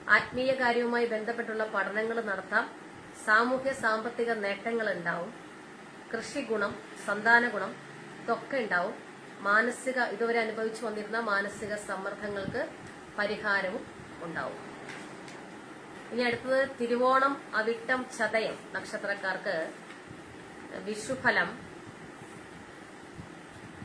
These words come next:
ഏഹ്, ആയുധം, മൃഗം അങ്ങനെയുള്ളവയിൽ നിന്നൊക്കെ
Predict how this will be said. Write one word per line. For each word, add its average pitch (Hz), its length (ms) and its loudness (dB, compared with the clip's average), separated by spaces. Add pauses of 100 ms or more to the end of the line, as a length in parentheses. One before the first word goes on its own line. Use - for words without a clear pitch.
(160)
ഏഹ്, 180 460 0 (720)
ആയുധം, 240 500 8 (400)
മൃഗം 202 420 2 (1120)
അങ്ങനെയുള്ളവയിൽ 208 1500 -2
നിന്നൊക്കെ 185 540 -2